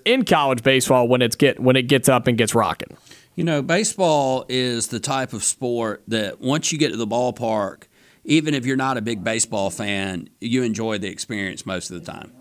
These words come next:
Speaker 2: And Auburn has done everything that it can do to upgrade the experience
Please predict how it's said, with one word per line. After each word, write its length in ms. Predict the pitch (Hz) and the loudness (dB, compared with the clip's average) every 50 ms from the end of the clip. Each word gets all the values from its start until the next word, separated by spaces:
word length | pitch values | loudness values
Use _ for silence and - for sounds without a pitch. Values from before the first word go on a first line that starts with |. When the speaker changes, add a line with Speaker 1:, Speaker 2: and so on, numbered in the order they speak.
| - _ _ _ _ _ _ _ - | -20 _ _ _ _ _ _ _ -8
Speaker 2:
And 220 | - 117 117 117 120 | -6 -4 -2 -2 -2
Auburn 340 | 127 135 143 147 143 135 | 0 0 0 0 0 -2
has 120 | 127 117 - | -4 -4 -4
done 200 | 143 135 127 123 | -2 -2 -2 -2
everything 420 | 127 135 147 135 - 147 139 135 | -2 -2 -2 -2 -2 -2 -2 -2
that 100 | 127 120 | -2 -2
it 160 | 123 117 - | -4 -6 -6
can 140 | - 120 110 | -6 -6 -4
do 280 | 113 120 120 117 110 107 | -4 -2 -2 -2 -2 -4
to 260 | 110 - 123 110 104 - | -4 -4 -6 -6 -4 -2
upgrade 680 | 120 123 120 - 123 117 113 110 107 104 95 - - - _ - | -2 -2 -2 -2 -4 -4 -4 -2 -4 -6 -8 -12 -18 -20 _ -8
the 260 | 104 107 104 98 - - | -4 -4 -4 -4 -4 -6
experience 920 | 104 95 - - - - - 120 117 110 107 107 101 95 - - - - | -10 -8 -8 -10 -10 -8 -6 -6 -4 -4 -4 -4 -4 -6 -6 -8 -10 -10